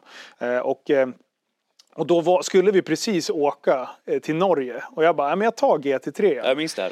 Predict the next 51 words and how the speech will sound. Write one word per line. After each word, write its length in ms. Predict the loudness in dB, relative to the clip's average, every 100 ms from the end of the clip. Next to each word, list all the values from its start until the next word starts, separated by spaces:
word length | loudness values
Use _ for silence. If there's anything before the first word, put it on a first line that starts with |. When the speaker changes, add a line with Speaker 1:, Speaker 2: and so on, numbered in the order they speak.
| -6
Speaker 1:
ja. 100 | -4
Speaker 2:
Och 140 | 0
då 60 | 2
blev 180 | 2 2
den 140 | 2
såld. 500 | 0 0 0 0 -2 -2
Så 140 | 2
jag 60 | 2
hade 160 | 2
beställt, 600 | 0 0 2 4 2 0
eh, 80 | 2
eh, 420 | 4 4 4 2
Miltech, 680 | 2 2 0 0 0 -2 0
eh, 100 | 0
Muffler 380 | 2 -2 0 0
Delete-grejen. 840 | 2 2 2 2 4 6 6 4
Speaker 1:
Ja. 60 | 0
Speaker 2:
Och 60 |
jag 100 | 0
bara, 200 | 0 0 0
"Ja, 100 | -2
men 120 | -2
det 60 |
här 140 | -2 -2
blir 140 | -4
skitbra." 480 | -4 -4 -2 -2 -2 -6 -20 -20 -20 -20 -20 _
Eh, 280 | 2 4 4
så 160 | 2
då 120 | 0 2
fick 180 | 2
jag 100 | 2
ta, 180 | 4 4
jag 80 | 4
hade 160 | 4 2
en 80 |
ram 360 | 2 2 0 -4
då. 220 | -4 -4 -4
Så 120 | -2
att 80 | 4
jag 100 | 6
åkte 260 | 4 4 2
vä-, 400 | 4 4 4 2
en 100 | 2
nio 260 | 2 2
tums 420 | 2 2 2 0 0
höjd, 420 | 2 4 4 2
eh, 520 | 0 0 -2 0 2
ram 260 | 2 2 0
femtonhundra 720 | -2 0 0 2 2 2 2
i 60 |
Norge 420 | 2 2 4 0